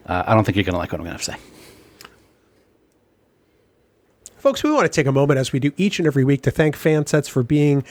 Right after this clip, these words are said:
Speaker 2: our exclusive sponsor here on the Trek Geeks Podcast Network.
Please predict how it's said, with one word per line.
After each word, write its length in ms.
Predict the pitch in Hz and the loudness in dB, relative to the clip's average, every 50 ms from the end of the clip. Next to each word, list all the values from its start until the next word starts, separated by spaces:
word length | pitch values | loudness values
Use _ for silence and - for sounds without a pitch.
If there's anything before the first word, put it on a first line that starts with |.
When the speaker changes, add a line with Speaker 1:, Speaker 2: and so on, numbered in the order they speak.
| - - - - | -12 -20 -10 -4
Speaker 2:
our 160 | 147 156 156 151 | 0 0 0 0
exclusive 520 | - - - - - 233 262 247 - 214 - | -2 -4 -4 -2 0 0 2 0 0 -4 -6
sponsor 460 | - - 190 170 165 147 - 156 143 | -2 0 0 2 2 2 0 0 -2
here 460 | - - - 165 160 156 156 156 160 | -2 -2 -2 0 2 2 2 2 0
on 120 | - 143 | 0 0
the 60 | 147 - | -2 0
Trek 200 | - 151 135 - | 0 0 0 0
Geeks 180 | 151 139 - | 0 -2 0
Podcast 460 | - - 123 107 - - 107 - - | 0 0 0 0 -2 -4 -4 -4 -4
Network. 400 | 107 104 - 98 92 - - - | -6 -6 -6 -10 -12 -12 -16 -18